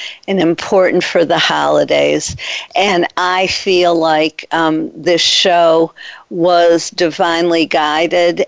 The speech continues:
and that you were supposed to have this slot today. And I'm so grateful for you and to you for your stepping in and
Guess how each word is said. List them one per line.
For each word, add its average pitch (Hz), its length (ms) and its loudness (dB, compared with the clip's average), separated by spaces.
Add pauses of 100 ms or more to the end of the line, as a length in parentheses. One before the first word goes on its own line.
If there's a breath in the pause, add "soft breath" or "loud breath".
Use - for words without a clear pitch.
and 156 320 0
that 156 520 0
you 180 260 2
were 185 140 4
supposed - 680 -2
to 151 120 0
have 175 320 0
this 160 300 0
slot 165 480 0
today. 143 580 0 (380 loud breath)
And 170 160 -2
I'm 160 160 -2
so 196 300 2
grateful 170 600 0 (180)
for - 260 -4
you 160 580 2 (400 loud breath)
and 175 280 -2
to - 180 0
you 190 400 4
for 160 440 0 (200)
your 160 240 2
stepping 175 680 0
in 156 560 0
and 156 540 -2